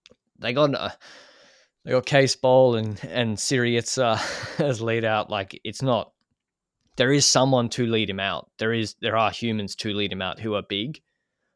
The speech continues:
Um, but it's also like, that team's never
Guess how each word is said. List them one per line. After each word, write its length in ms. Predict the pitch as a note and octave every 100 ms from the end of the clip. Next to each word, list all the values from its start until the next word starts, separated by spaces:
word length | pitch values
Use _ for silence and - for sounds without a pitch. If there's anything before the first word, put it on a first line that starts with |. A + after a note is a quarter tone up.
| _
Um, 460 | - G2 F2+ E2 D#2+ _ _ _ _ _ _ _ _ -
but 160 | G2
it's 180 | F#2 -
also 340 | C#3+ A#2+ G#2+ F#2+
like, 400 | E2+ D2+ - _ _ _ _ _
that 180 | - C3+
team's 360 | - D#3 A2 F#2
never 480 | A2+ B2+ A2+ F2+